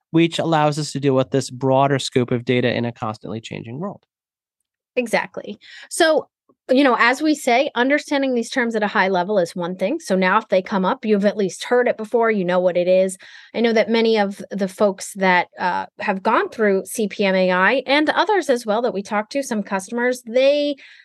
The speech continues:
Speaker 2: maybe weren't familiar with some of these terms, especially with data lake, depending on where they sit in the organization and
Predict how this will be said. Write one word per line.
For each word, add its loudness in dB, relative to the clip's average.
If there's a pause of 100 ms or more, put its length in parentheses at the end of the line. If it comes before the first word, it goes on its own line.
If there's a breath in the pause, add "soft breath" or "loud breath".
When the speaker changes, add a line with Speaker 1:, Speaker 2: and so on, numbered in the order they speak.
Speaker 2:
maybe 2
weren't 2
familiar 0
with -2
some -2
of -4
these -6
terms, -4
especially -2
with -2
data 0
lake, -4
depending 0
on 0
where 2
they 2
sit 0
in 0
the 0
organization -2
and -6